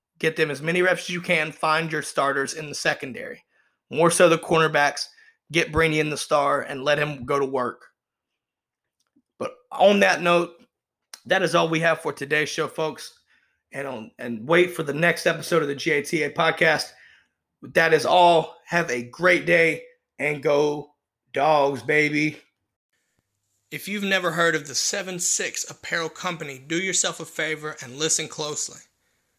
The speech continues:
They're based out of Nashville, Tennessee, and they offer twelve different collections of apparel. Some of those include your Georgia Bulldogs,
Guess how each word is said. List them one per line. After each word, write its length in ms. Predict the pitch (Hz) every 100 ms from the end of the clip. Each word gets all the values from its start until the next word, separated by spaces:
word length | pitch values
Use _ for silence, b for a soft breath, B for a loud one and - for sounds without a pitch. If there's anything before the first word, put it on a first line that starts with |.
| _
They're 140 | 196
based 300 | 139 175 165
out 120 | 180
of 100 | 160
Nashville, 380 | 135 156 175 196
Tennessee, 720 | 180 185 185 - 180 151 139 _ _
and 120 | 147
they 80 | 156
offer 260 | 147 143 131
twelve 500 | - - 156 160 147
different 260 | 165 160
collections 540 | - 151 151 143 151 135
of 60 |
apparel. 380 | 127 - 170 143 113 _ b b b b b b b _ _ _
Some 280 | - - 185
of 60 | 185
those 200 | 165 151
include 480 | 156 - 170 135 117 _ _ _ _
your 240 | 135 160 165
Georgia 320 | 165 160 156
Bulldogs, 680 | 151 165 143 - - -